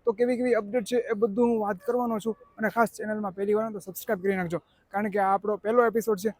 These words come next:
અને હવે લગભગ પૂનમ સુધી આપણા દરેક વીડિયો જે છે ને એ day by day આવવાના છે. તો સબસ્ક્રાઇબ કરવાનું ભૂલતા નહીં. અને ખાસ ઘરે બેઠા તમે અંબાજી માના દર્શન કરવાનો છો તો ખાસ સબસ્ક્રાઇબ કરવાનું ભૂલતા નહીં.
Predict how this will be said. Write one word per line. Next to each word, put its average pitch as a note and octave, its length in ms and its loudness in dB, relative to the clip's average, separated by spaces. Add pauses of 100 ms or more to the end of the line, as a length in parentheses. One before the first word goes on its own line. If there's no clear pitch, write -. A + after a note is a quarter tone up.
(220)
અને G#3+ 140 -2
હવે A3 160 2
લગભગ G#3 360 2 (140)
પૂનમ B3 280 4
સુધી A3 320 2 (240)
આપણા G#3+ 200 0
દરેક G#3 340 8
વીડિયો G#3 260 0
જે A3 140 0
છે A3+ 100 2
ને G3 220 -2
એ F#3+ 100 2
day G3 160 2
by G#3+ 180 4
day G#3 120 4
આવવાના G3 420 2
છે. E3 100 -6
તો - 480 -6
સબસ્ક્રાઇબ B3 280 -2
કરવાનું A#3+ 300 -2
ભૂલતા A3+ 260 0
નહીં. A3 120 -2
અને G#3+ 120 -2
ખાસ A3+ 320 0 (320)
ઘરે A3 180 2
બેઠા A3+ 260 2
તમે A3 160 -4
અંબાજી G3+ 420 -2
માના G3+ 200 -4
દર્શન F#3+ 320 -6
કરવાનો G3+ 340 -2
છો G3+ 180 -4 (340)
તો F3+ 80 -8
ખાસ F3+ 180 -4
સબસ્ક્રાઇબ F3 360 -14
કરવાનું F#3 280 -8
ભૂલતા E3+ 320 -6
નહીં. D#3 160 -8